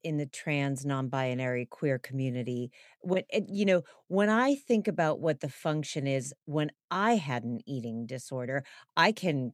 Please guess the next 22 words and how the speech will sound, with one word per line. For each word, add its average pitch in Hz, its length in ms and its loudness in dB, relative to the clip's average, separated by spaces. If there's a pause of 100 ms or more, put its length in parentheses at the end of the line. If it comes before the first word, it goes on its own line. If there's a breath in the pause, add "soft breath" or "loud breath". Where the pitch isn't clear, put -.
(140)
come 160 260 0
up, 196 180 2
and 127 180 0
listeners 156 340 -2
have 135 120 -6
heard 151 180 0
me 156 100 -2
say 156 240 -2
a 143 60 -2
thousand 156 320 -2
times 170 280 0
what 131 120 -6
the 139 80 -6
functions 120 520 -6
were. 113 240 -10 (580 loud breath)
So 202 480 2 (260)
is 226 320 2
there 226 160 4
something 190 640 0
in 170 140 -4
particular 170 600 -2
that's 147 220 -2